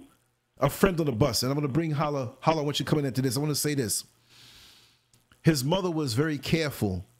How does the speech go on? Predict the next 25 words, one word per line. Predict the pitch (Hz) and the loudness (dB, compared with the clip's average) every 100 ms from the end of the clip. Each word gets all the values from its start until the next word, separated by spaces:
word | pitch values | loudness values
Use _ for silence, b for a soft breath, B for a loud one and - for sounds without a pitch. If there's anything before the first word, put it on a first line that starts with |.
| _ _ _ _ _ _ _ _ | _ _ _ _ _ _ _ _
that | 139 135 113 - _ _ _ - | 0 0 -6 -16 _ _ _ 0
he | 165 | 2
was | 143 107 | 2 0
watching | 131 113 117 | 0 0 -2
porn. | 104 147 120 78 76 _ _ _ _ _ _ _ _ _ _ _ _ _ _ _ - | 2 2 2 -4 -8 _ _ _ _ _ _ _ _ _ _ _ _ _ _ _ 2
And | 139 | 2
he | |
was | 254 170 | 4 0
saying | 165 147 | 0 0
to | |
the | 143 | 0
friend, | 175 123 | 0 0
"Man, | 120 | 0
I, | 156 202 165 | 0 0 0
I | |
love | 202 180 247 | 0 0 -2
me | 220 | -2
some | 170 160 | -2 -2
pornos, | 123 220 247 170 156 | 0 0 0 -2 -2
man. | 135 156 | -2 -2
I | 175 | -2
love | 220 240 | -2 -2
me | 214 | -2
some | - 170 | -2 -2
pornos." | 208 240 214 165 | 0 0 -2 -4